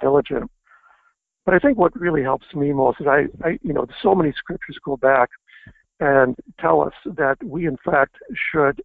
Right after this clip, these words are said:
enter in, um, to an open-hearted view toward the stranger and the suffering. And I think about Philippians two, where it says of Jesus, uh, first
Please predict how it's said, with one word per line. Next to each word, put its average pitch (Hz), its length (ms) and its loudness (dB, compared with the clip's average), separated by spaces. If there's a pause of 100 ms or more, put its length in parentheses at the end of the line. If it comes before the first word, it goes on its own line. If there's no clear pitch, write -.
enter 170 440 0
in, 135 460 -2 (640)
um, 131 420 -4 (260)
to 151 180 2
an 135 180 0 (300)
open-hearted 127 840 2 (560)
view 139 340 -4
toward 131 460 -2
the 135 180 -6
stranger 131 600 2 (540)
and 135 380 2
the 151 180 -6
suffering. 127 560 -2 (480)
And 156 100 4
I 156 40 6
think 269 180 2
about - 320 0
Philippians 160 480 -2 (120)
two, 160 160 2
where 135 180 0
it 127 140 -2
says 147 160 4
of 135 140 -4
Jesus, 139 480 -2 (500)
uh, 127 220 -2 (100)
first - 200 2